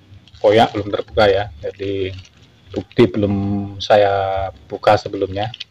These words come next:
Kita coba untuk membuka packnya dari uang koin kiriman dari salah satu penjual di Tokopedia. Dan marilah kita percepat untuk proses unboxingnya.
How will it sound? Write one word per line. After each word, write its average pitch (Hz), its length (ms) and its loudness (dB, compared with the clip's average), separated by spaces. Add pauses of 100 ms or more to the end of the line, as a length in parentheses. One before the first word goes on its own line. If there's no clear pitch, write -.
(120)
Kita 123 320 -2
coba 131 320 2
untuk 120 240 -2
membuka 113 800 -2 (480)
packnya 117 400 2
dari 104 640 2
uang 101 320 -6
koin 107 240 2
kiriman 104 480 -2
dari 110 800 0 (480)
salah 107 320 4
satu 117 320 2
penjual 104 640 4
di 98 160 -6
Tokopedia. 104 1040 6 (480)
Dan 180 240 6
marilah 151 320 6
kita 135 480 4
percepat 175 560 4
untuk 127 320 -4
proses 120 320 0
unboxingnya. 110 1120 2